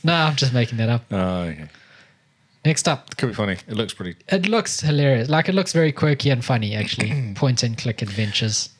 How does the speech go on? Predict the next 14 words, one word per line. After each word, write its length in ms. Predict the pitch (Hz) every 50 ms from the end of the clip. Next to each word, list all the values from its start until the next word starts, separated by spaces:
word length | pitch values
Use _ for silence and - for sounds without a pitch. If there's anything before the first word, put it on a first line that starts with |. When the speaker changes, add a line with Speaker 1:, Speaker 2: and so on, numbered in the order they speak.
| -
Speaker 2:
Why 260 | 123 135 156 170 160 139
are 60 | 127
we 100 | 127 123
going 200 | 117 127 123 113
back 180 | 117 113 - -
in 80 | 110
time? 340 | - - 113 104 95 85 - - _ _ _ _ _ _ _ _ _ 123
Speaker 1:
We 100 | 120 127
always 300 | 135 110 104 98 95 -
do. 220 | - 110 104 104 - - - - - _
Speaker 2:
Okay. 220 | - - - - 147
Speaker 1:
Legend 720 | 139 131 143 170 202 196 185 214 214 214 214 208 185 - - - _ _ _ _ _ _ _
of 420 | - 170 165 165 170 165 147 147 - - _ _ -
the 260 | 147 127 127 147 143